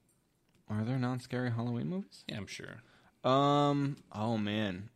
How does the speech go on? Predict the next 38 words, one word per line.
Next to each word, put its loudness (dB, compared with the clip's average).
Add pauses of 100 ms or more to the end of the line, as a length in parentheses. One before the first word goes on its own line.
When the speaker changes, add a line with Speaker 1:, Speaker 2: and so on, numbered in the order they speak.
Speaker 1:
So 6
Speaker 2:
So, 6
yeah, 4
I'm -2
sure. -2
Like, -4
I 4
don't 0
have 0
one -2
prepared -2
to -4
say. -8 (160)
Speaker 1:
So 4
I 2
ha-, 2
I 4
guess 0
I 4
would 2
have 0
to -4
say, 0
uh, -2 (640)
only 2
because 2 (220)
most 2
Halloween 6
movies 0
that -2
I 2
think -6
of -4
are, -4
like, -4
scary 2
movies, 0
right? 4